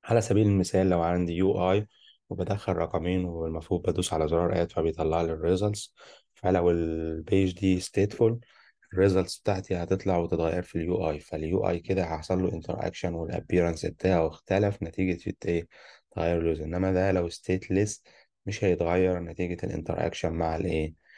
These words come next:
مع ال user. هنا ده مثال أهو، بيقول لي إيه بقى؟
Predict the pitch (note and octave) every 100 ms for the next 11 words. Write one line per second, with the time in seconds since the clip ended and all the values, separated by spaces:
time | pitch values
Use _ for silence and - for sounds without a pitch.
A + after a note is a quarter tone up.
0 | - - F2 E2+ E2 - _ _ - G2+
1 | E2+ D#2+ - _ _ _ _ _ - _
2 | _ _ _ _ _ _ _ - - _
3 | - A2+ G#2+ A2 G#2 G2+ G2 F2 F#2+ F#2
4 | F2 F#2+ F2 F2 F2 E2+ F2+